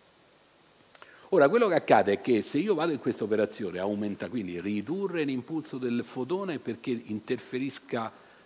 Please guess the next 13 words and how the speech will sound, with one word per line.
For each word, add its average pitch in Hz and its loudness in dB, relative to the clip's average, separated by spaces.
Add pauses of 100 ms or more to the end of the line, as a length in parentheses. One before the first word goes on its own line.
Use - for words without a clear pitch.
(140)
eh, 98 -8
poco 160 0
sull'elettrone, 104 -4
quindi 104 -8
ridurre 135 -4
l'impulso 127 -6
del 131 -6
fotone, 135 -4
aumentare 107 2
la 101 2
sua 104 -8
lunghezza 104 -4
d'onda, 92 -6